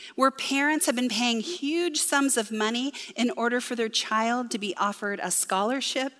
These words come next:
to a prestigious college for a sport they don't even play? Additionally, they fake their test scores that are being issued for college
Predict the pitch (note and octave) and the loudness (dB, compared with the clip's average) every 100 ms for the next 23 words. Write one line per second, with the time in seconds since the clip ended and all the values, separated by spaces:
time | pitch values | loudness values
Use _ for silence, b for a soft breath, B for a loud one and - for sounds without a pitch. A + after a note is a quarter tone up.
0 | B B B - C4 A#3+ A#3 A3+ - A#3+ | B B B -6 0 0 0 0 0 0
1 | A3+ A3+ - - G3+ G#3+ A3+ G#3+ - - | -2 0 -2 -2 -2 0 -2 -4 -8 -4
2 | G#3 - - G3 G#3 A#3 - F3 G3 F3+ | 0 0 -2 -2 -2 -2 -6 -2 0 2
3 | G3+ - G3 G3 F#3+ G#3 G3 A#3+ C4 - | 0 0 -2 -2 -2 0 0 -2 -6 -18
4 | _ _ B B B B B B - G#3+ | _ _ B B B B B B -2 2
5 | C#4 E4+ F4 C4+ A#3+ A#3 G#3+ G#3+ - - | 4 4 4 2 2 2 4 2 0 0
6 | B3 D4 - A#3+ A#3+ - B3+ - - G3+ | 0 0 0 -2 0 0 0 0 -2 -2
7 | F3+ F3+ G#3 - B B B B - G3+ | 0 0 -2 -6 B B B B 0 2
8 | G3+ F#3+ G#3 G3+ - _ _ D3+ D3 - | 2 0 0 0 -4 _ _ -2 0 0
9 | G3+ - G3+ - G3+ F#3+ F3+ - | -4 -6 -10 -2 -2 0 -4 -8